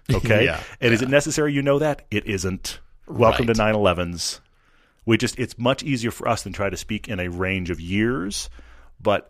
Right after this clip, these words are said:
Speaker 2: that's what's going on. We're talking about internal designation number versus the model, and the model is what they sell it as.
Speaker 1: Agreed. A bit of historical reference for you, and that is B M W Mercedes used to follow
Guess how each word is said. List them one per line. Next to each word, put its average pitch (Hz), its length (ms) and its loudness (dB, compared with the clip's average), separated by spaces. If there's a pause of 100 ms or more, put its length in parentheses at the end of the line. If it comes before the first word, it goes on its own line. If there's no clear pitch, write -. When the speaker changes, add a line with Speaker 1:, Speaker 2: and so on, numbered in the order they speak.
(100)
Speaker 2:
that's 117 240 2
what's 113 140 -6
going 87 260 -4
on. 76 200 -10
We're 82 100 -10
talking 87 280 -6
about 80 280 -10
internal 135 400 -6
designation 117 580 -4
number 90 340 -6 (280)
versus 92 500 -4
the 95 220 -4
model, 90 640 -2 (160)
and 92 100 -8
the 87 60 -6
model 98 420 2
is 90 80 -2
what 90 140 -6
they 87 80 -8
sell 73 260 -6
it 55 60 -12 (120)
as. - 140 -14
Speaker 1:
Agreed. 82 420 -2
A - 100 0
bit 147 280 -2
of 135 100 0
historical 123 640 -2
reference 107 480 -2
for 120 220 0
you, 117 260 2
and 101 240 -4
that 107 200 2
is 98 180 -2
B 127 160 -2
M 127 80 -4
W 113 180 -4
Mercedes 98 600 0 (240)
used 135 420 0
to 143 100 4
follow 110 640 2